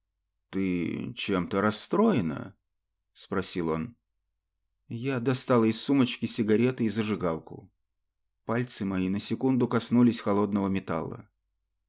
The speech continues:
Закуривая, я с сомнением посмотрела в окружающую нас темноту. Не там ли прячется хозяин пистолета? А Овалов следил за мной со все возрастающей тревогой.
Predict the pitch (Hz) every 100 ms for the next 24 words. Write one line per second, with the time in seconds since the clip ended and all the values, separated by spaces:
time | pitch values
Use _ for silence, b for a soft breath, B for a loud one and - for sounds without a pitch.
0 | _ _ _ 107 117 117 151 147 131 123
1 | 110 131 131 139 135 139 151 143 127 123
2 | - 117 127 127 127 117 117 110 110 117
3 | 113 - 110 104 107 110 110 110 - 95
4 | 92 _ _ _ _ _ _ _ 117 131
5 | 131 156 135 95 120 131 135 131 - 123
6 | 113 120 113 127 117 117 123 - 135 92
7 | - - - _ _ _ _ _ _ _
8 | _ _ _ _ - 117 113 127 123 117
9 | 120 113 120 135 110 98 95 90 - 110
10 | - 120 110 113 - 120 113 110 113 104
11 | 110 98 87 76 92 95